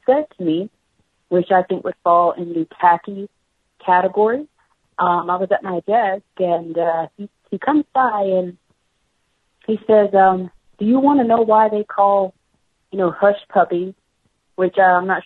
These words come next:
sure, you know, where you're from, but, you know, it's a food. Uh, um,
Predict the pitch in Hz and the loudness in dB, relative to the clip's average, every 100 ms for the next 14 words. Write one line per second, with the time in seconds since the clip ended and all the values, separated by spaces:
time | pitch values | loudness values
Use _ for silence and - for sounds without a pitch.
0 | - 185 180 180 _ 202 175 175 175 165 | -8 -4 -4 -6 _ -6 0 2 2 -4
1 | - 226 214 180 175 - 180 175 - - | -2 0 0 -2 -4 -4 -4 -4 -6 -8
2 | - 277 185 202 262 165 170 175 185 170 | -4 -2 -2 -4 -2 -2 -2 0 2 2
3 | 170 | -2